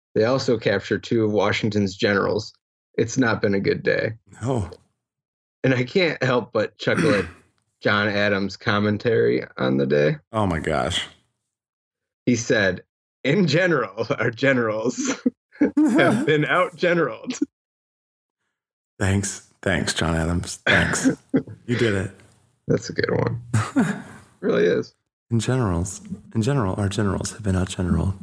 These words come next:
Speaker 1: George's inexperience is poking out. Hey, George, your inexperience is unzipped.
Speaker 2: We can see your, we can see your inexperience.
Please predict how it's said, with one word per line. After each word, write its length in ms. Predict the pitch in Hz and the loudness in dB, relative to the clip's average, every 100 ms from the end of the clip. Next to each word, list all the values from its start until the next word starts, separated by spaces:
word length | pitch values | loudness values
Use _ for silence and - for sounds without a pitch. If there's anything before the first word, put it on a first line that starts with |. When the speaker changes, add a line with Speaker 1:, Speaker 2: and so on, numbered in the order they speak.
| - - _ _ _ | -14 -16 _ _ _
Speaker 1:
George's 500 | - 180 185 180 131 | 0 2 4 2 2
inexperience 1120 | 127 131 110 - 117 117 113 101 98 - - - | 2 2 0 -4 0 2 4 2 0 -2 -8 -2
is 560 | 104 95 113 - - - - | 2 2 0 -4 -6 -8 -2
poking 360 | 127 104 107 98 | 2 4 4 2
out. 360 | 87 87 - - _ _ _ _ _ - - - _ - | 2 0 -6 -18 _ _ _ _ _ -20 -20 -20 _ -4
Hey, 240 | - - - | 0 0 0
George, 640 | - 151 151 - - - - _ _ _ _ _ _ _ _ _ - | 0 2 2 2 -2 -6 -10 _ _ _ _ _ _ _ _ _ 0
your 180 | 131 - | 2 2
inexperience 1120 | 139 131 - - - - - - - - - | 2 2 -2 -6 0 2 2 0 -2 -2 -2
is 180 | - - | -2 0
unzipped. 840 | - - - - 123 - - - - _ _ _ _ _ | 0 -2 0 2 2 -2 -8 -8 -16 _ _ _ _ _
Speaker 2:
We 60 | |
can 20 | _ | _
see 200 | - - _ | -20 -20 _
your, 100 | - _ _ _ _ _ _ _ _ _ | -20 _ _ _ _ _ _ _ _ _
we 60 | _ | _
can 180 | _ _ | _ _
see 140 | - | -20
your 140 | - - | -20 -20
inexperience. 800 | - _ _ _ _ _ - | -20 _ _ _ _ _ -16